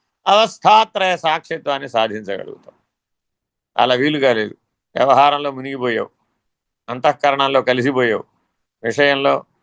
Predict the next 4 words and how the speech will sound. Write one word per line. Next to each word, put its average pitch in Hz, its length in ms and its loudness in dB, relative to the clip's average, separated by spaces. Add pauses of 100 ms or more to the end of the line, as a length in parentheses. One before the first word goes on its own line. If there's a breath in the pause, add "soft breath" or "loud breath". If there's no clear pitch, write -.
విషయానందాన్ని 135 800 0
అనుభవించావు, 123 640 -2 (640)
చంచలత్వాన్ని 196 800 2
పొందావు, 127 380 -2